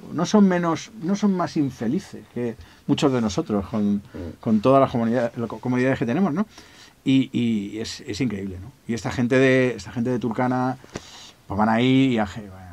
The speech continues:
Speaker 1: se encuentran cada caso, es que te, bueno, de, aparte de, bueno, mordeduras de serpiente, tal, o estas cosas que pasan en la vida, que dices, bueno,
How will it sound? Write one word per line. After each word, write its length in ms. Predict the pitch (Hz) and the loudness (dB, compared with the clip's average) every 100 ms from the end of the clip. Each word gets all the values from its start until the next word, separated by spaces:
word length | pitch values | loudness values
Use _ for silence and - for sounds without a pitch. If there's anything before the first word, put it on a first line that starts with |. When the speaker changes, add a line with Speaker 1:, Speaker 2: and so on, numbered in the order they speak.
| 87 - | -20 -14
Speaker 1:
se 140 | - | -8
encuentran 340 | 95 98 98 104 | -4 -2 -2 0
cada 200 | 104 101 | 0 0
caso, 840 | 104 - 110 110 110 104 101 101 - - - - | -4 -4 -4 -2 -2 -2 -4 -8 -16 -20 -20 -20
es 180 | - - | -20 -16
que 140 | 101 101 101 | -14 -14 -16
te, 200 | 107 101 | -16 -14
bueno, 200 | 101 92 87 95 | -14 -14 -14 -14
de, 120 | 98 95 - | -14 -12 -6
aparte 380 | 92 107 101 | -2 -2 2
de, 80 | 104 | 2
bueno, 200 | 101 87 87 | 2 0 -2
mordeduras 460 | 101 98 95 101 | 0 0 0 0
de 80 | 101 | -2
serpiente, 1000 | 98 104 90 117 120 104 107 107 110 107 101 | -4 -8 -2 0 0 0 0 0 0 0 -2
tal, 280 | 110 107 107 | -4 -4 -6
o 200 | 104 104 | -10 -10
estas 220 | 113 104 | -10 -6
cosas 240 | 120 113 | -6 -6
que 100 | - | -6
pasan 300 | 104 110 113 | -4 -2 -2
en 80 | 107 | -2
la 80 | 104 | 0
vida, 240 | 127 131 | 0 0
que 80 | 104 | -2
dices, 200 | 98 95 | -6 -8
bueno, 200 | 104 107 | -8 -8